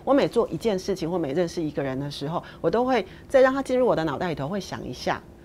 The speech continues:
他要给他下，我们在术语叫 coding 嘛，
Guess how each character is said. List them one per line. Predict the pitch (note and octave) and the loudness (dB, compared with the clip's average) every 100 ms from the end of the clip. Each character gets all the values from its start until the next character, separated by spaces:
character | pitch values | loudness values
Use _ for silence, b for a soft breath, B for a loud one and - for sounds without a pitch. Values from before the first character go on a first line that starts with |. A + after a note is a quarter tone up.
| - | -8
他 | A#3 | 0
要 | B3 | 0
给 | A#3+ D#3 | 0 -4
他 | D3+ | -4
下， | F3 - F3+ - | -4 -4 -4 0
我 | E3+ | 2
们 | F3+ | 4
在 | A#3+ | 4
术 | A3 A3 | 4 2
语 | |
叫 | E3+ F#3+ | 2 0
coding | - F#3 F3 D3+ | 2 2 2 0
嘛， | B2+ | -4